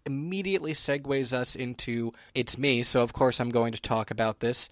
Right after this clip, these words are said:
the flagrant heterosexual visibility.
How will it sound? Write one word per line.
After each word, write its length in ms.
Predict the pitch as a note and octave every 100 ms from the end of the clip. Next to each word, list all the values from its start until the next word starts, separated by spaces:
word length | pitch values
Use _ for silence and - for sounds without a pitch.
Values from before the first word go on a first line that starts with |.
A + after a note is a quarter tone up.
| - - G#2+
the 240 | A#2+ A#2+
flagrant 840 | - B2+ B2 C#3+ C3 C3+ D3 C#3+ -
heterosexual 1000 | C3 C#3 C3+ - C3+ B2+ - C3 B2+ A#2
visibility. 1080 | G#2+ A#2+ A#2 A2+ A#2+ B2 B2 G#2+ F#2+ -